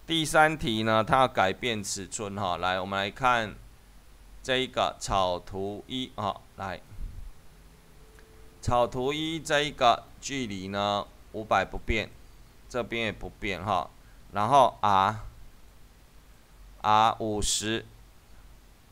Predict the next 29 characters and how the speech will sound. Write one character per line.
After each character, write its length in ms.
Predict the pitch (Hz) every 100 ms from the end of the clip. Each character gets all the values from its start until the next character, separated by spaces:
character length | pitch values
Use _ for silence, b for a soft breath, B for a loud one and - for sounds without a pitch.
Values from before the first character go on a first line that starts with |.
| - - -
，R 200 | 98 104
这 160 | 143
边 240 | 135 139 131
也 80 | 107
不 160 | -
变 320 | 98 - 110 92
哈。 280 | 107 85 - - - -
来， 260 | 90 90 - - - - - - - -
然 180 | 107 120
后 240 | 147 135
呢， 260 | 127 123 120
接 240 | 123 135
下 240 | 127 123
来 460 | 113 101 98 101 104
我 80 | -
们 260 | 92 95 98
看， 460 | 120 117 110 104 - - - - - - - - - -
呃， 680 | 92 95 90 90 85 82 64 - - - - - -
第 200 | 135 135
二 120 | 123
个 280 | 107 - 90
哈， 140 | 98 82
草 280 | - 98 87
图 380 | 87 101 101 110
二。 220 | 127 117 - - - - - - - - - - - - - - - - - - - - - - - -
草 260 | - 95 90
图 260 | 101 104 -
二 220 | 139 127
呢， 420 | 117 110 110 -